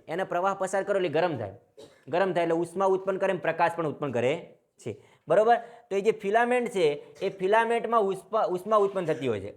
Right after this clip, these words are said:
અને સાથે સાથે એ પ્રકાશ પણ ઉત્પન્ન થતો હોય છે. પણ જો એમાં પ્રકાશ ઓછો ઉર્જાના કારણે થાય છે અને જે વધારે વ્યય થાય છે ને એ ઉષ્મા હોય છે, વધારે પડતી વ્યય થાય છે, શું હોય છે?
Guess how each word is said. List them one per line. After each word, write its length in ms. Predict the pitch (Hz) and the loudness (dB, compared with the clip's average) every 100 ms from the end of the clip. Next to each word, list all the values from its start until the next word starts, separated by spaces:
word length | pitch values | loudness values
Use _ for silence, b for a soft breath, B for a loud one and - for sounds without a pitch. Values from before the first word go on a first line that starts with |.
| 151 | -4
અને 140 | 185 | -2
સાથે 260 | 175 180 196 | 0 0 2
સાથે 260 | 208 208 208 | 0 2 2
એ 120 | 175 170 | 0 -2
પ્રકાશ 340 | 175 190 185 185 | 0 2 0 0
પણ 160 | 170 | -4
ઉત્પન્ન 240 | 156 156 131 | -4 -6 -4
થતો 140 | 117 | -2
હોય 100 | 110 | -4
છે. 80 | 101 - | -4 -4
પણ 180 | 170 165 | -2 2
જો 80 | 185 127 - B B B - | 4 4 0 B B B -6
એમાં 280 | 165 190 190 170 | 0 2 2 0
પ્રકાશ 420 | 156 165 202 196 - | -2 2 0 0 -2
ઓછો 300 | 185 190 190 214 | -2 -2 0 2
ઉર્જાના 420 | 190 175 180 175 | 4 2 0 0
કારણે 200 | 156 156 147 | -2 -4 -2
થાય 160 | 139 | -2
છે 60 | 160 | -2
અને 80 | 151 | -6
જે 80 | 151 | -4
વધારે 260 | 117 110 156 123 | -2 0 -2 0
વ્યય 240 | 127 175 | 2 2
થાય 160 | 196 196 | 2 -2
છે 60 | 190 | -2
ને 80 | |
એ 60 | 147 | -6
ઉષ્મા 260 | 151 156 120 | -8 -6 -6
હોય 100 | 104 | -6
છે, 100 | 98 _ _ _ _ _ _ - | -12 _ _ _ _ _ _ -6
વધારે 300 | 113 151 156 | 0 2 2
પડતી 220 | 160 147 | 0 0
વ્યય 160 | 156 160 | 2 2
થાય 120 | 165 | 0
છે, 60 | 165 | 0
શું 80 | 190 | 2
હોય 120 | 147 | 2
છે? 80 | 156 | 0